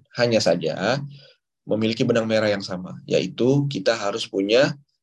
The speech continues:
lemak tubuh atau body fat yang ideal. Ini kita baru bicara tentang, eh, body fat, teman-teman. Kita belum bicara tentang visceral fat, lemak di perut.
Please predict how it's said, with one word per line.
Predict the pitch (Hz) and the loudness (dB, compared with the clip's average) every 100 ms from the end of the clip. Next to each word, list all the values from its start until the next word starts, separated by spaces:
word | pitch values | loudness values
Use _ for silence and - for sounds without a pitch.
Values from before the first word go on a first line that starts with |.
| _ | _
lemak | - 98 101 113 113 _ _ _ - | -4 -2 2 0 -2 _ _ _ -4
tubuh | 110 104 123 139 117 | 0 2 2 2 2
atau | 113 | 0
body | 107 101 101 | 0 0 -2
fat | 117 117 | -2 0
yang | 85 | -2
ideal. | 78 90 85 87 - - - - | -6 -6 -6 -10 -18 -20 -20 -4
Ini | 135 | 0
kita | 180 214 | 2 4
baru | 165 151 | 6 6
bicara | 131 117 123 156 | 6 6 6 4
tentang, | 151 113 117 139 147 151 _ _ - | 2 0 2 0 0 -8 _ _ -6
eh, | 107 104 101 98 98 98 | -2 -2 -2 -2 -2 0
body | 101 104 | 0 -2
fat, | 120 131 - | 0 0 0
teman-teman. | 95 92 90 | -6 -6 -8
Kita | 104 113 | -4 -2
belum | 120 120 | -2 -2
bicara | 107 107 113 | 0 2 2
tentang | 110 98 | 0 -6
visceral | 101 107 - 98 95 | -8 -6 -6 -2 -4
fat, | 92 101 - _ _ _ _ _ _ 95 | -2 -6 -6 _ _ _ _ _ _ -6
lemak | 95 98 | -4 -4
di | - 95 | -2 -2
perut. | 92 90 | -2 -4